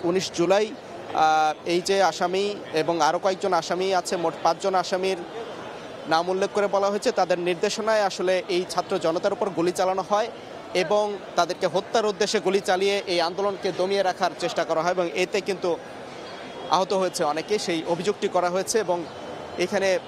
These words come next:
মামলার যে ফরওয়ার্ডিং সেখানে উল্লেখ করা হয়েছে যে এই আসামি আরিফ হাসান, তাকে চতুর হিসেবে উল্লেখ করে বলে, বলা হয়েছে যে এই আসামি চতুর প্রকৃতির হওয়ায় আসলে তাকে এই, এটার সাথে আরও কারা কারা জড়িত আছে এবং সেই জিজ্ঞাসাবাদের জন্য জিজ্ঞাসাবাদ করা প্রয়োজন এই মামলার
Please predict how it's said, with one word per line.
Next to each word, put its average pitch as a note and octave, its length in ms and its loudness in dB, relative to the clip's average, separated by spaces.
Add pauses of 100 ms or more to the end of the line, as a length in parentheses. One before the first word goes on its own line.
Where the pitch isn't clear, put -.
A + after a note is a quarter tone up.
(140)
মামলার F3+ 340 2
যে F#3 100 2
ফরওয়ার্ডিং G#3 500 4
সেখানে A3+ 320 0
উল্লেখ G#3+ 260 2
করা G#3+ 140 2
হয়েছে G3+ 300 0
যে F3+ 160 0
এই G3 260 2
আসামি G#3 400 2
আরিফ E3+ 240 0
হাসান, G3 300 0
তাকে D#3+ 300 2
চতুর G#3+ 400 2
হিসেবে G3+ 280 0
উল্লেখ G3 260 0
করে G#3+ 160 2
বলে, F#3+ 300 0
বলা F3 180 2
হয়েছে G3 300 0
যে F#3+ 220 0 (260)
এই F3+ 80 4
আসামি F#3+ 360 2
চতুর G#3 320 0
প্রকৃতির G3 420 -2
হওয়ায় F#3+ 300 2 (280)
আসলে E3+ 240 2
তাকে F#3 460 0 (380)
এই, E3 120 0
এটার F3 300 -2
সাথে G3 220 -2
আরও F3+ 160 4
কারা F3 220 0
কারা G3 180 2
জড়িত G3 320 0
আছে G#3+ 400 2 (300)
এবং F#3 320 2 (260)
সেই A#3+ 220 0
জিজ্ঞাসাবাদের A3 680 0
জন্য G#3 280 0
জিজ্ঞাসাবাদ G3+ 500 0
করা F#3 160 2
প্রয়োজন F#3 440 0
এই E3+ 100 0
মামলার E3 380 2